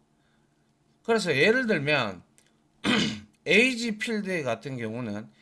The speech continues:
get age나 set age, 게터죠. 세터예요. 그래서 게터와 세터를 만들어야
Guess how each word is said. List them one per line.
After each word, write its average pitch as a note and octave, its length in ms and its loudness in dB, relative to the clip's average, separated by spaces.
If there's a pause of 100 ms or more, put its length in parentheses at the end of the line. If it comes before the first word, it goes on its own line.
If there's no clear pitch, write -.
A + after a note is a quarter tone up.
get F#3+ 300 0
age나 C#3+ 640 -2 (240)
set F#3 340 -6
age, D#3 480 -6 (560)
게터죠. E3 760 -2 (360)
세터예요. C#3+ 680 -4 (440)
그래서 F3 560 -4 (180)
게터와 G#3 460 0
세터를 F3 480 -2
만들어야 A#2+ 840 -2